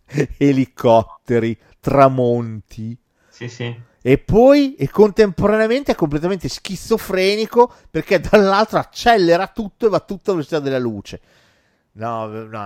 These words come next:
Speaker 1: Armageddon, mi dispiace. Cioè, sono veramente due film in antitesi, e quanto uno è un capolavoro, quanto l'altro è una merda.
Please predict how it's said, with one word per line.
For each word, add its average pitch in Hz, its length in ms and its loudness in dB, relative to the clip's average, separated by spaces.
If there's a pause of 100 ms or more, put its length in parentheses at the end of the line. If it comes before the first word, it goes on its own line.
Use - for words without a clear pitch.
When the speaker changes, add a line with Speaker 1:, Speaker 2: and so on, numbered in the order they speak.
(160)
Speaker 1:
Armageddon, 98 720 -16
mi 98 80 -14
dispiace. 95 460 -12
Cioè, 110 140 -10
sono 156 300 -4
veramente 113 600 -6
due 101 160 -8
film 147 400 -10 (100)
in 143 300 -10
antitesi, 101 920 -12
e 104 200 -12
quanto 160 520 -4
uno 139 260 -4
è - 20 -6
un 104 180 -12
capolavoro, 107 840 -6
quanto 101 380 -12
l'altro 92 540 -12
è 104 160 -14
una 107 380 -10
merda. 87 640 -16